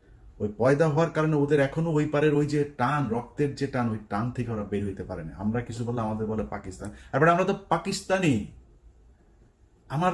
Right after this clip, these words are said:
আমার তো বাপ দাদা সব পাকিস্তানি, তোর বাপও পাকিস্তানি। তোর বাপ সবার শেষে বাংলাদেশে পশ-, পশ্চিম পাকিস্তানের পাসপোর্ট হোল্ডার তোর বাপ। আমরা তো আম-, মানে আমাদের,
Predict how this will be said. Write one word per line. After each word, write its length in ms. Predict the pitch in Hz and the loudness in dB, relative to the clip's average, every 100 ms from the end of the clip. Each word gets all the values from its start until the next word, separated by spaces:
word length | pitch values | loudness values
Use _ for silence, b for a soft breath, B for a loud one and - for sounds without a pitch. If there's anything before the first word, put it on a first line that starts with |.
| 165 | -2
আমার 200 | - 139 160 | -4 -4 -2
তো 120 | 190 | -2
বাপ 240 | 151 143 135 | 2 2 4
দাদা 160 | 160 | 2
সব 200 | 170 185 | 2 -2
পাকিস্তানি, 720 | - 165 202 - 180 139 110 92 - | -4 -2 -2 0 2 4 2 -2 -2
তোর 200 | 151 170 | 0 0
বাপও 380 | 113 135 165 190 | 2 2 4 4
পাকিস্তানি। 500 | 170 165 156 139 113 | 4 2 -2 -4 -2
তোর 180 | 139 151 | 2 0
বাপ 460 | 123 127 156 - - b b - | 2 2 2 2 -8 b b -20
সবার 380 | - - 139 160 | -12 -2 6 6
শেষে 320 | 160 156 156 | 4 -4 -4
বাংলাদেশে 720 | 156 151 147 147 147 160 170 170 b b b b _ | -2 0 0 0 -2 -2 -6 -8 b b b b _
পশ-, 340 | - 131 123 - | -4 -4 -4 -8
পশ্চিম 340 | 135 143 156 143 | -2 -2 -2 -2
পাকিস্তানের 500 | 135 143 139 147 151 | 0 -2 -2 -2 -2
পাসপোর্ট 480 | - 123 - 147 139 | 0 0 0 -4 0
হোল্ডার 240 | 139 151 | 2 2
তোর 240 | 143 170 | 4 2
বাপ। 360 | 143 202 165 - - _ - _ _ _ _ _ _ - _ _ - - | 6 6 6 2 -16 _ -20 _ _ _ _ _ _ -20 _ _ -20 -14
আমরা 160 | 98 110 | -8 -6
তো 140 | 123 | -2
আম-, 600 | 123 107 104 - - - | -2 -2 -8 -12 -20 -16
মানে 140 | 80 92 | -10 -6
আমাদের, 460 | 101 101 117 113 | -4 0 0 -2